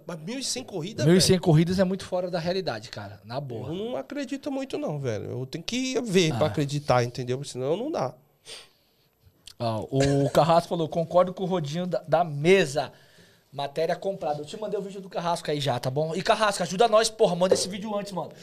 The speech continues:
Speaker 2: Chamada
Speaker 1: É,
Speaker 2: ao vivo.
Speaker 1: velho. Ô, ô, Carrasco, ajuda
Speaker 2: Pô,
Speaker 1: nós.
Speaker 2: ajuda nós, mano.
Speaker 1: O pessoal tá
Speaker 2: Ca-,
Speaker 1: falando
Speaker 2: ah, fala aí, o combustível eu não vi, mas uma, o cara mandou pra mim que lá em Fortaleza, o posto do que ele abastece lá foi pra seis e sessenta e nove.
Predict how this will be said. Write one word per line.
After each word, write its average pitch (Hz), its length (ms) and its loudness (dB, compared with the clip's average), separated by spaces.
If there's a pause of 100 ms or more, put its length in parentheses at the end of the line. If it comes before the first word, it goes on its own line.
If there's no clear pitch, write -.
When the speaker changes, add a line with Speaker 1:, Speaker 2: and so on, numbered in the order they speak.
(140)
Speaker 2:
Chamada 160 340 4
Speaker 1:
É, 190 300 8
Speaker 2:
ao 220 60 6
vivo. 254 140 2
Speaker 1:
velho. 151 440 6
Ô, 143 320 4
ô, 131 60 -4
Carrasco, 131 420 -6
ajuda 131 300 0
Speaker 2:
Pô, 180 100 2
Speaker 1:
nós. 143 120 6
Speaker 2:
ajuda 151 340 0
nós, 196 320 2
mano. 135 260 -2
Speaker 1:
O - 20 -
pessoal 175 280 2
tá 175 180 2
Speaker 2:
Ca-, - 60 -2
Speaker 1:
falando 180 240 2
Speaker 2:
ah, - 20 -2
fala 190 220 -2
aí, 196 100 -6
o 175 60 -12
combustível 196 540 -2
eu - 20 0
não 220 160 2
vi, 196 180 -6
mas 165 220 -6
uma, 175 200 -10 (140)
o 139 140 -16
cara 160 200 2
mandou 190 300 2
pra 170 160 4
mim 202 320 -2 (480)
que 139 800 -4
lá 147 160 2
em 196 40 0
Fortaleza, 190 760 -2 (260)
o 143 80 -12
posto 170 440 -6
do 147 100 -12
que 175 120 0
ele 170 100 4
abastece 160 440 2
lá 165 80 0
foi 175 140 -8
pra 175 140 -2
seis 208 400 -2
e - 40 -8
sessenta 196 460 -12
e 190 60 -10
nove. 123 260 -14